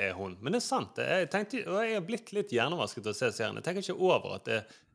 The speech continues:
jeg tenker det er gale det hun gjør, men det er sant faktisk. Hun står jo der og holder en tale, og så, Charlotte holder en tale, og så kommer svigermor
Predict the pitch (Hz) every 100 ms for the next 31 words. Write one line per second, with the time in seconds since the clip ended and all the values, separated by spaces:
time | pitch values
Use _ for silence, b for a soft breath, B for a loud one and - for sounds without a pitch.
0 | - - 139 131 107 98 107 127 113 107
1 | 101 98 101 180 190 240 - 139 127 135
2 | 151 - 269 104 175 131 190 151 98 95
3 | 95 101 117 - - 113 - 127 - _
4 | _ - - 143 127 120 107 110 92 92
5 | 101 98 107 - - 110 92 104 92 87
6 | 87